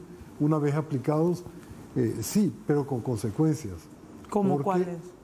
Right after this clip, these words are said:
Speaker 1: porque pueden dejar secuelas cicatriciales muy importantes y de acuerdo a la localización, a veces también eso resulta muy difícil por las,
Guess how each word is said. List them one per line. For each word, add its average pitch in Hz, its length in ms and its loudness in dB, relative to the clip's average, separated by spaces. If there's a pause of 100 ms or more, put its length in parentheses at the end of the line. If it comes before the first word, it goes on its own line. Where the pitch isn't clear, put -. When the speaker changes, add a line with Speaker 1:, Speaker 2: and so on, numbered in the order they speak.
(220)
Speaker 1:
porque 156 400 4
pueden 160 360 2
dejar 143 320 0
secuelas 131 420 2 (180)
cicatriciales 147 840 2
muy 151 200 0
importantes 139 680 0 (520)
y 165 60 4
de 151 120 6
acuerdo 156 460 2
a - 40 -4
la 151 160 0
localización, 160 840 0
a 143 60 -4
veces 127 360 0
también 147 440 2 (260)
eso 147 460 2
resulta 131 540 0 (360)
muy 151 260 4
difícil 151 680 -2
por 151 260 4
las, 139 460 0